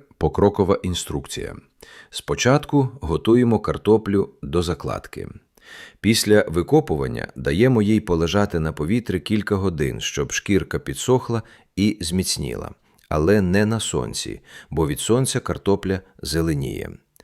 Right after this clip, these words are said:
Потім перебираємо, відкладаючи пошкоджені, порізані лопатою, уражені хворобами бульби.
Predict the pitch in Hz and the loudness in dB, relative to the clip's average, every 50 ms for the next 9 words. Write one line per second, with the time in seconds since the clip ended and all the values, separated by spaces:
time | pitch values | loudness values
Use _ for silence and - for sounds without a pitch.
0 | _ - - - - - _ _ 104 127 139 135 - 135 131 - - - _ - | _ -20 -20 -20 -20 -20 _ _ 4 4 6 6 2 0 0 -2 -6 -12 _ 2
1 | 98 95 95 80 78 78 98 113 120 123 123 120 117 117 - - _ - 76 85 | 4 4 4 4 2 2 2 2 2 2 2 0 0 -2 -2 -6 _ -6 -4 -4
2 | 80 - - 78 76 78 107 110 107 104 101 - 95 76 - 78 71 - - 110 | -4 -2 -2 -2 0 2 2 4 4 2 2 0 -6 -4 -6 -8 -8 -4 0 0
3 | 117 117 104 107 107 107 104 101 - - - _ _ _ 76 73 78 101 104 90 | 0 2 2 0 0 0 0 -2 -4 -12 -20 _ _ _ -2 2 2 2 2 2
4 | 85 76 73 71 65 65 - - 104 107 110 107 - 95 98 95 87 - - - | 0 0 -2 -2 -2 -4 -4 -2 -2 -2 0 0 -2 -2 -2 -2 -4 -6 -12 -20
5 | - _ _ - 76 73 85 98 104 98 90 90 85 82 78 - - 69 65 62 | -20 _ _ -6 -2 2 2 2 2 2 2 0 0 0 -2 -4 -4 -4 -2 0
6 | 85 87 82 85 82 82 80 76 - _ _ - - 65 71 71 65 58 - - | 0 0 0 -2 -2 -2 -4 -6 -8 _ _ -12 -8 -4 -2 -2 -2 -4 -6 -8
7 | - - | -10 -10